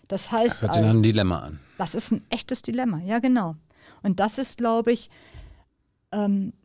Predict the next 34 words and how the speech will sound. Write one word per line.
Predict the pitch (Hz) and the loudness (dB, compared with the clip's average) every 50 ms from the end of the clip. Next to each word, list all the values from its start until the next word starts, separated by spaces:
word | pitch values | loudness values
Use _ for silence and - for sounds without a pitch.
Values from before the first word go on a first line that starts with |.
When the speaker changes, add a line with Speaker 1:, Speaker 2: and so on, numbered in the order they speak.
| - - | -18 -8
Speaker 1:
dass | - 208 180 - | -6 -6 -4 -2
wir | - 214 | 0 0
in | - 208 | 2 2
der | 208 208 | 2 0
Übernutzung | 208 185 208 202 208 233 262 - - 311 285 | 0 0 0 2 2 2 0 0 0 0 0
sind. | - - 254 254 226 | 0 0 0 0 0
Ich | - 180 - | -2 -6 -6
glaube, | - 196 190 - - | -6 -6 -6 -6 -6
das | 185 202 - - - - - _ _ _ _ _ _ - | -6 -6 -6 -6 -8 -10 -14 _ _ _ _ _ _ -20
wissen | 214 - 196 202 - - 247 240 226 | -8 -4 -2 -2 2 4 6 6 6
die | - 196 | 4 4
meisten. | 175 165 156 156 175 214 214 - - - - 277 320 359 359 _ - - _ _ _ _ _ _ _ _ _ _ _ _ _ _ _ _ _ _ _ - | 2 0 0 0 -2 -2 -4 -4 -6 -4 -2 -2 -2 -4 -6 _ -20 -20 _ _ _ _ _ _ _ _ _ _ _ _ _ _ _ _ _ _ _ -4
Aber | 190 214 220 208 220 220 208 | 0 0 2 2 2 2 2
dass | - 220 208 - - - | 2 0 0 -2 -4 -4
das | - 208 208 208 - - - | -2 0 0 0 -2 -6 -4
Dilemma | - 220 190 190 196 220 240 247 262 254 240 233 - - - - - | -2 0 2 2 4 6 6 6 6 6 2 0 -2 -4 -8 -12 -10
durch | - 208 214 214 175 - - - - 214 - _ _ _ _ | -6 -4 -4 -4 -4 -6 -10 -12 -16 -20 -20 _ _ _ _
Programme | - - 214 190 - - 170 175 208 233 240 226 | -10 -8 -8 -8 -6 -6 -2 2 4 4 4 4
nicht | 220 214 214 - - - | 4 2 0 -2 -6 -8
einfach | - 190 208 - - 180 160 - - - _ _ _ _ _ _ _ _ _ _ _ _ _ _ _ _ _ _ _ _ _ _ - | -6 -6 -6 -6 -8 -10 -12 -14 -18 -20 _ _ _ _ _ _ _ _ _ _ _ _ _ _ _ _ _ _ _ _ _ _ -8
die | 214 | -4
Lücke | 196 202 220 - 233 | -2 -2 -2 0 0
nicht | 202 196 196 - - | 0 0 0 -2 -4
zu | - 170 | -8 -8
schließen | - - 311 311 - - 208 | -6 -4 -6 -2 -2 -2 -2
ist. | 170 135 165 175 - - - _ _ _ _ _ _ _ _ _ _ _ _ _ _ _ _ _ _ _ | -2 -2 -6 -8 -12 -14 -18 _ _ _ _ _ _ _ _ _ _ _ _ _ _ _ _ _ _ _
Da | - 190 | -6 -4
hatten | 180 247 - 233 | -4 0 2 2
wir | 220 208 | 2 2
ja | 196 190 185 | 2 0 -2
so | 190 185 - 220 | -2 -4 -6 -8
große | 185 - 196 208 - - 190 175 233 | -4 -4 -4 -4 -2 -4 -6 -6 -8
Hoffnung | 311 - - 254 202 180 | -10 -6 -4 -2 -2 -2
drin. | - - 175 185 190 | -4 -6 -6 -4 -6